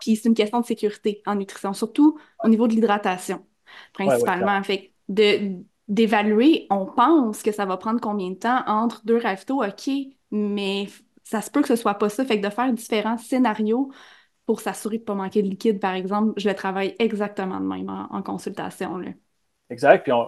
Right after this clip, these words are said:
Speaker 2: tu sais, on, on n'a pas parlé de visualisation. C'est un aspect
Speaker 1: Ouais.
Speaker 2: qui est très, très bon à regarder. Puis, je veux juste
Speaker 1: Mm-hmm.
Speaker 2: finir avec l'aspect de la performance.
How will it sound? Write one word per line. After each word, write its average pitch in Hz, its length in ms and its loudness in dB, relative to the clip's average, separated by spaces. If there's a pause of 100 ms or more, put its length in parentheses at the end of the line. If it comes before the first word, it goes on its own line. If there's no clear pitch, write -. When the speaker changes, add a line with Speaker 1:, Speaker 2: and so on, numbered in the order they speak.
(100)
Speaker 2:
tu 104 200 -20
sais, 160 140 4
on, 131 280 2
on 123 40 -4
n'a 127 100 -4
pas 147 120 -2
parlé 143 320 2
de 139 100 -4
visualisation. 123 1000 -2
C'est - 120 -4
un 117 140 0
aspect - 280 -4
Speaker 1:
Ouais. 202 140 0
Speaker 2:
qui 208 680 0
est - 40 -10
très, 143 200 4
très 131 220 -2
bon 135 200 2
à 135 60 0
regarder. 123 480 0
Puis, 135 180 -6
je 127 60 -4
veux 131 60 -2
juste 180 200 0
Speaker 1:
Mm-hmm. - 20 -2
Speaker 2:
finir 196 320 2
avec 127 260 2
l'aspect 131 280 0
de 165 60 6
la 139 100 2
performance. 139 760 -4